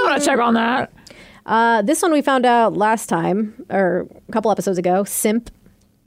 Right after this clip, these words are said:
Speaker 2: Because I think Frost, the Frosty one sent us a message or something like that about it.
Speaker 1: Oh.
Speaker 2: It's a man who prides himself with chivalry in hopes of getting sexual gratification from women.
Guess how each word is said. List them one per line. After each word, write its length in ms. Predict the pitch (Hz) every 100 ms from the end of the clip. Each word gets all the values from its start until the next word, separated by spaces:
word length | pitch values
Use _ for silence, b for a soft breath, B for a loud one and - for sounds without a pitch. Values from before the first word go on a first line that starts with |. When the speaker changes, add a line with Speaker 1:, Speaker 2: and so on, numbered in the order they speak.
| _ _ _ _ _ _ _ _
Speaker 2:
Because 260 | 214 220 196
I 80 | 190
think 180 | 190
Frost, 400 | - 180 175 -
the 120 | - 196
Frosty 320 | 214 208 202
one 160 | 196
sent 120 | 190 190
us 120 | 180
a 40 |
message 280 | 175 185 175
or 60 | 185
something 260 | 175 185
like 160 | 180 180
that 220 | - 90
about 80 | -
it. 60 | 269
Speaker 1:
Oh. 1040 | 285 285 277 269 262 254 247 226 208 185
Speaker 2:
It's 80 | 160
a 40 |
man 280 | 233 247 285
who 80 | 294
prides 420 | - 294 294 302
himself 320 | 330 294 285
with 100 | 262
chivalry 540 | - 359 330 277 240 233
in 80 | 220
hopes 300 | 240 277 262
of 80 |
getting 280 | 240 240 233
sexual 320 | 214 247 269
gratification 600 | 233 220 214 - 247 233
from 180 | 214 220
women. 420 | 220 214 180 196